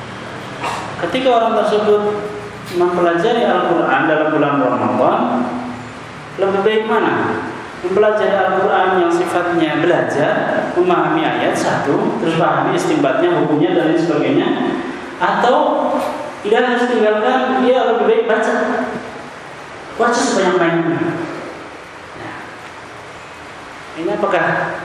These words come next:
bertentangan? Para ulama mengatakan, sebagaimana Syekh Muhammad Shalih Al-Utsaimin menjawab dalam pertanyaan ini, bahwasanya di antara keduanya itu la munafatah, tidak ada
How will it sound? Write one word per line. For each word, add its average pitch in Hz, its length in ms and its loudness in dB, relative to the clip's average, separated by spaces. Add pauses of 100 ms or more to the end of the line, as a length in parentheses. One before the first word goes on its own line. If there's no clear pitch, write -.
bertentangan? 147 920 0 (1600)
Para 170 160 2
ulama 175 340 2 (840)
mengatakan, 156 640 2
sebagaimana 127 560 0
Syekh 127 240 0
Muhammad 127 240 0
Shalih 123 320 0
Al-Utsaimin 127 640 0
menjawab 123 240 2
dalam 117 320 0
pertanyaan 117 480 0
ini, 120 400 -2 (320)
bahwasanya 170 400 2
di 165 80 6
antara 156 320 2
keduanya 160 320 2
itu 175 240 2
la - 320 2
munafatah, 143 720 0 (320)
tidak 160 320 0
ada 143 100 0